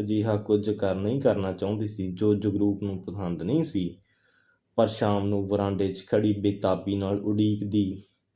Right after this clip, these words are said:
ਉਹ ਪਛੜ ਜਾਂਦਾ ਤਾਂ ਉਸਨੂੰ ਹੌਲ ਪੈ ਜਾਂਦਾ ਤੇ ਉਹ ਛੱਤ 'ਤੇ ਚੜ੍ਹ ਕੇ ਟਰੈਕਟਰ ਦੀ ਧੂੜ ਤੱਕਦੀ। ਜਗਰੂਪ ਘਰ ਆ ਜਾਂਦਾ ਤਾਂ ਉਹ ਸੂਰਜਮੁਖੀ ਵਾਂਗ ਟਹਿਕ ਉੱਠਦੀ।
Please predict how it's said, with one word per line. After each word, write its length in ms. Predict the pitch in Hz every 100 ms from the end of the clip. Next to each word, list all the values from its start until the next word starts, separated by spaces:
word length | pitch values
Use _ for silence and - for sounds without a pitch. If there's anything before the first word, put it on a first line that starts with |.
| _ _ _ _ _ -
ਉਹ 180 | 123 -
ਪਛੜ 320 | 110 - 110
ਜਾਂਦਾ 400 | 104 107 98 98
ਤਾਂ 160 | 92 104
ਉਸਨੂੰ 560 | - 117 - 117 104 90
ਹੌਲ 220 | 98 95
ਪੈ 240 | - 95
ਜਾਂਦਾ 420 | 92 92 92 92 90
ਤੇ 240 | 101 92
ਉਹ 80 | 107
ਛੱਤ 260 | 107 101 92
'ਤੇ 160 | -
ਚੜ੍ਹ 260 | 90 - 101
ਕੇ 180 | - 101
ਟਰੈਕਟਰ 460 | - 101 98 104
ਦੀ 240 | 90 95 90
ਧੂੜ 240 | 123 113 95
ਤੱਕਦੀ। 600 | 92 87 98 92 90 - - _ _ _ _ -
ਜਗਰੂਪ 580 | 113 117 120 117 113 139
ਘਰ 140 | 127 -
ਆ 140 | 104
ਜਾਂਦਾ 680 | 104 107 104 104 95 90 - _ -
ਤਾਂ 100 | 101
ਉਹ 200 | 101 107
ਸੂਰਜਮੁਖੀ 760 | 107 113 107 107 107 104 104
ਵਾਂਗ 320 | 101 98 95 95
ਟਹਿਕ 280 | - 123 139
ਉੱਠਦੀ। 440 | 107 101 104 92